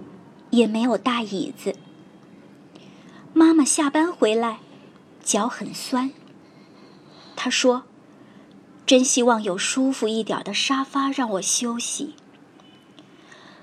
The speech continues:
外婆坐着边哼歌边削马铃薯，也只能坐在硬邦邦的椅子上。所以，妈妈带回来这个大瓶子，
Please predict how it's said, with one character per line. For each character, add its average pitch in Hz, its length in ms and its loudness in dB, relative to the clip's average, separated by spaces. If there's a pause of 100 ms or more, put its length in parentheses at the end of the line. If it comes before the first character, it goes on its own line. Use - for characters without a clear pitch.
(160)
外 339 220 6
婆 247 440 4
坐 285 280 0
着 254 120 0
边 285 280 2
哼 302 240 0
歌 330 300 0 (360)
边 254 180 4
削 254 240 -4
马 220 200 -4
铃 196 200 -4
薯， - 460 -2 (800)
也 294 220 8
只 247 240 -2
能 240 500 2
坐 269 220 0
在 226 180 -2
硬 254 260 4
邦 262 240 0
邦 285 360 4
的 254 80 -4
椅 196 300 -6
子 - 140 -6
上。 - 260 -6 (1700)
所 - 240 4
以， 285 300 0 (520)
妈 262 220 6
妈 240 120 0
带 262 220 2
回 233 180 -2
来 220 180 2
这 254 160 -2
个 247 100 0
大 254 200 0
瓶 202 460 -2
子， - 200 2